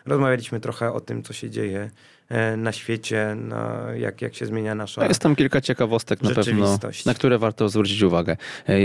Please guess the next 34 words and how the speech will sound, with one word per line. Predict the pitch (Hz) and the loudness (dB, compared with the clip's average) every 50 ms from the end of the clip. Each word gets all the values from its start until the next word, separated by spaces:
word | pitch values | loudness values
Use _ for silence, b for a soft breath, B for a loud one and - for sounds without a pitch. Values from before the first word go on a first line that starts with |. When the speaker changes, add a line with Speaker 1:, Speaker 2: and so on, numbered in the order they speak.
| 95 90 98 98 120 147 - | 6 6 4 2 0 -2 -2
Speaker 2:
trener | - 147 143 139 127 127 120 120 | 2 2 4 4 4 4 2 2
Smolarow | - - - 120 117 117 117 117 113 110 107 104 | 0 0 2 4 4 4 4 4 4 2 2 2
i | 110 104 | 4 4
jego | 104 98 98 95 | 4 6 4 2
tekst, | - - 104 92 - - - - | 2 2 0 0 0 -2 0 2
e, | 101 98 92 92 | 4 6 6 4
dostępni | 92 92 98 - - - 92 92 90 - - 87 82 - B B B | 4 2 0 0 2 2 2 2 2 2 2 2 2 0 B B B
w | - | 0
naszym | 135 131 117 - 113 104 | 2 2 4 4 4 4
newsletterze | 95 90 90 80 82 - 82 85 87 87 - | 4 4 4 4 4 4 2 4 4 4 2
ekstratrener | 113 120 - - 104 98 - 98 95 90 87 | 2 0 0 0 0 2 2 2 2 2 2
p | - - 87 90 | 2 2 2 2
l | 98 92 - | 2 2 2
ukośnik | 151 151 - 117 104 - - 98 92 | 2 2 2 2 0 0 0 0 2
newsletter. | 104 95 87 101 98 95 - 95 92 87 - b b b | 2 4 4 4 2 2 2 0 0 0 -2 b b b
E, | - 95 90 87 85 85 85 87 | 0 2 4 4 4 2 2 2
można | 87 90 90 92 92 92 92 90 87 85 | 2 2 4 4 4 4 4 2 2 2
się | 85 - 90 | 2 2 2
zapisać | 87 85 - - 82 - - 85 - - | 2 2 2 0 0 0 0 0 0 0
i | - 117 113 110 | 0 2 2 2
ten, | - - - 92 92 90 90 92 90 | 0 0 0 2 4 4 4 4 4
e, | 90 90 87 87 87 87 87 87 87 87 87 | 4 4 4 4 4 4 4 4 4 2 2
materiał | 90 90 90 - - 90 87 87 85 85 92 - _ - | 2 2 2 2 0 0 2 2 2 0 -2 -6 _ -4
otrzymacie. | - - - - - 95 95 95 - - 147 151 B B B B B B B | -2 0 0 2 2 2 2 2 2 2 0 0 B B B B B B B
E, | 104 104 98 98 | 2 4 4 4
to | - 110 | 4 4
już | 107 107 - - | 4 4 2 -2
tak | - 101 - - | -2 -2 -2 0
na | - 101 | -2 0
samym, | - - 107 101 101 92 92 92 90 90 | 2 2 2 2 2 2 2 2 2 4
na | 95 95 | 4 2
ostatniej | 95 - 104 - - 101 98 | 2 0 -2 0 0 2 2
prostej | - 104 98 - - 95 92 | 4 2 2 2 0 0 0
będąc, | 87 92 90 92 90 98 101 104 - | 2 0 0 2 2 2 0 0 -2